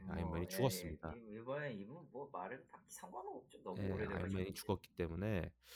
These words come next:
Speaker 2: 핫토이가 이제 더 이상 아이언맨 시리즈를 뭐 만들 수가 없죠, 이제. 뭐,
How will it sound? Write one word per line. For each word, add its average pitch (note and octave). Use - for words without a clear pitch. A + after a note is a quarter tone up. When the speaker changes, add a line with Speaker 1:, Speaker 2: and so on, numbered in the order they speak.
Speaker 2:
핫토이가 C#3+
이제 A2
더 A2
이상 G#2
아이언맨 G2
시리즈를 E2
뭐 D2+
만들 E2+
수가 A2+
없죠, -
이제. D#2
뭐, -